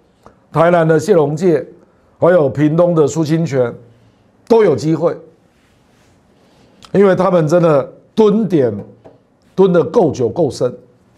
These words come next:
就是这样。国民党下次不管是卢秀燕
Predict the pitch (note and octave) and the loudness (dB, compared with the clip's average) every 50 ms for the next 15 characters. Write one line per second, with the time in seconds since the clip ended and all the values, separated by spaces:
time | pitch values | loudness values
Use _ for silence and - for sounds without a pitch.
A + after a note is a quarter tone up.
0 | _ _ _ _ _ - C#3+ B2+ B2 G#2+ - A#2+ G#2+ G#2 - - - _ - F#3 | _ _ _ _ _ -8 -8 -8 -8 -6 -8 -8 -8 -8 -12 -20 -20 _ -2 -2
1 | G3 G#3 C4 C4 A3+ F3 D#3 C#3+ A3+ G#3+ G3+ D3+ F#3+ G#3 E3+ C#3+ G3+ F3 E3 D#3 | 0 0 0 0 0 0 0 0 0 0 0 0 0 -2 0 0 0 0 2 2
2 | C3+ B2+ C3 - D#3 F3+ F3 E3 D#3 C#3+ C#3+ D3 D3+ D3 G3 F#3 E3+ E3+ F3 E3 | 0 0 -2 -2 -2 0 2 2 2 0 0 -2 -2 0 2 2 2 4 2 2
3 | C#3 A2 | 0 -2